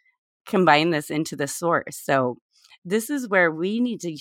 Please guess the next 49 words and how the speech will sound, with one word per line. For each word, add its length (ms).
fuse 320
our 240
organizational 720
context, 580
though, 240
and 220
our 100
employees' 560
knowledge 460
with 240
A 160
I 280
to 100
be 140
able 180
to 120
use 360
it 180
most 320
effectively. 720
So 280
knowledge 440
management's 540
not 180
gonna 160
go 200
away 360
at 140
all 420
with 240
A 160
I. 260
In 100
fact, 300
the 100
need 220
for 160
it's 180
really 240
gonna 220
increase, 580
but 240
A 140
I 100
can 160
actually 300
help 260
with 140
that 180